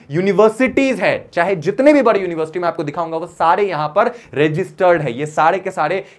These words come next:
यहां पर आपको मिलेंगे उनके ऑप्शन, उन कॉलेजेस में आप डायरेक्ट एडमिशन ले सकते हो बिना एंट्रेंस एग्जाम के, डायरेक्ट क्लास ट्वेल्थ के मार्क्स के बेसिस पे। ओके,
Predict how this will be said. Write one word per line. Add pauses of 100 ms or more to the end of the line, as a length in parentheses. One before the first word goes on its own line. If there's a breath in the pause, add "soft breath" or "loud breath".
यहां
पर
आपको
मिलेंगे
उनके
ऑप्शन,
उन
कॉलेजेस
में
आप
डायरेक्ट
एडमिशन
ले
सकते
हो
बिना
एंट्रेंस
एग्जाम
के,
डायरेक्ट
क्लास
ट्वेल्थ
के
मार्क्स
के
बेसिस
पे।
ओके,